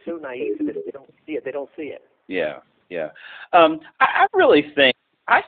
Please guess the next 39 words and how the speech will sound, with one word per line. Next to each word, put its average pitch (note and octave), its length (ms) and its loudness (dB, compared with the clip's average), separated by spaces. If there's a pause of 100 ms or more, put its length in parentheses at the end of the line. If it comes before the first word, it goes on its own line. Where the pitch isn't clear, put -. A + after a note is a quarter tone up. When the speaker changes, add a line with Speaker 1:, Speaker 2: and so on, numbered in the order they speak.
Speaker 2:
think - 260 -10
history G2 640 -2
will F2 300 -8
judge F#2 320 -2
this F2+ 220 -6
president E2 440 -6
very D2+ 260 -10
well. C2+ 300 -12 (600)
Um, F2 420 -2 (320)
I G2+ 100 2 (140)
think A2+ 300 -2
because A2+ 520 0 (140)
of F2 320 -2
the F2 100 -8
things F#2 280 -8
that F2+ 100 -8
we're E2+ 140 -6
talking E2+ 320 -6
about, D#2 220 -6
the E2 80 -12
fact F#2+ 280 -2
that F2+ 120 -6
he F#2+ 120 -10
does F2 260 -4
work E2+ 220 -8
outside D#2+ 400 -6
the E2 80 -12
lines, D2+ 340 -12
the D#2+ 160 -12
fact F2+ 260 -2
that E2 140 -10
he F#2+ 100 -12
is E2+ 180 -14
not E2 320 -4 (580)
looking G2 560 -2
to G2+ 180 -4
get F2+ 180 -2
us E2+ 140 0
into F2+ 240 -10